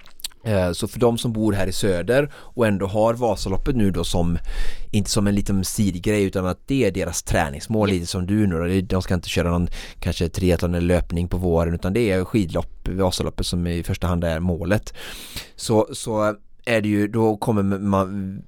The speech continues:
Speaker 1: långt på, eh, stakpass,
Speaker 2: Mm.
Speaker 1: eh,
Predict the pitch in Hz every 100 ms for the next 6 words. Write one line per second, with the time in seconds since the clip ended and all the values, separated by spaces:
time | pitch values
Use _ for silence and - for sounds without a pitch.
0 | - 101 117 135 117 - - 92 90 -
1 | - - 92 87 104 92 - 82 - -
2 | - 135 - - - 185 190 233 95 90
3 | 87 85